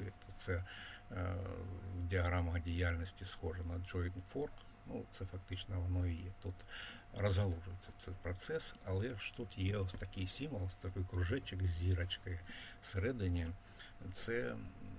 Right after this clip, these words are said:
синхронізація. Тобто оці, значить, процеси повинні синхронізуватися. Тобто, коли ми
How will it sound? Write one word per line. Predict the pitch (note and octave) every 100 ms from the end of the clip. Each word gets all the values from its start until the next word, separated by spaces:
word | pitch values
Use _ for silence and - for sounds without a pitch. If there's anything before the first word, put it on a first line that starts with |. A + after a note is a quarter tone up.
| -
синхронізація. | - F#2+ - F#2+ F#2 E2+ D#2 - - - - -
Тобто | F#2+ F#2 -
оці, | F#2 - - - - -
значить, | F#2+ F#2 - F2+ -
процеси | F2+ - - - G2 -
повинні | G2 A2 F#2+
синхронізуватися. | G2 F#2+ F#2+ F#2+ F2 F#2 - - - -
Тобто, | F#2+ -
коли | G2+ G#2
ми | G2+ F#2